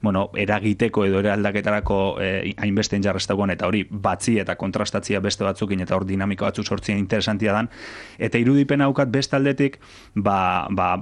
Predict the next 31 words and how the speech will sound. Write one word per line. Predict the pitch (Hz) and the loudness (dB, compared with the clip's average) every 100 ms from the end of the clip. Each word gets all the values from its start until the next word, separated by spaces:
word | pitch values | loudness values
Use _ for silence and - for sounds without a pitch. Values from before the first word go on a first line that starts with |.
| - | -4
bai | 101 101 | -4 -4
feminismora, | - 92 92 101 135 123 120 | -2 -2 -2 2 2 4 2
bai | 98 92 95 | 0 -2 -4
anarkismora | 87 90 - - 92 110 104 | -4 -6 -6 -4 -2 2 2
edo | 90 | 0
bestelako, | 92 - 104 101 110 98 | -2 -2 -2 -2 -2 0
ez, | 101 123 95 | 0 -2 -2
eh, | 95 90 92 95 | -2 -2 -2 -2
ildo | - 95 101 107 107 | 0 0 2 2 2
batzuetara, | 104 110 - 110 123 98 - - - - - - | 0 0 0 0 2 0 -2 -12 -20 -20 -10 -4
eh, | 98 95 98 - 120 | -2 -2 -6 -16 -8
probablemente | 101 110 127 127 135 127 104 | 0 2 4 4 4 4 2
liburua | 107 110 123 131 123 123 | 4 6 6 6 6 4
erosten | 117 113 120 120 | 2 2 2 2
denak | 117 117 120 | 4 4 2
edo | 110 | 2
irakurtzen | 110 117 117 - | 2 0 -2 0
dabenak | 113 113 120 104 | 0 2 0 0
dagoeneko | 104 107 127 123 123 123 | 0 2 2 2 2 2
ja | 123 117 - | 0 -2 -2
interes | 110 104 113 113 110 | 0 2 2 2 2
bat | 127 127 104 | 4 2 2
edo | 101 | 2
ezagutza | - 110 120 107 | 2 0 0 2
bat | 107 120 104 | 2 2 2
edo | 98 | 2
hurbilpen | 101 107 127 120 107 | 2 4 4 4 2
bat | 95 92 | 0 0
egin | 98 110 | 2 2
dau, | 95 - | 2 -2
ezta? | - 92 | -4 -4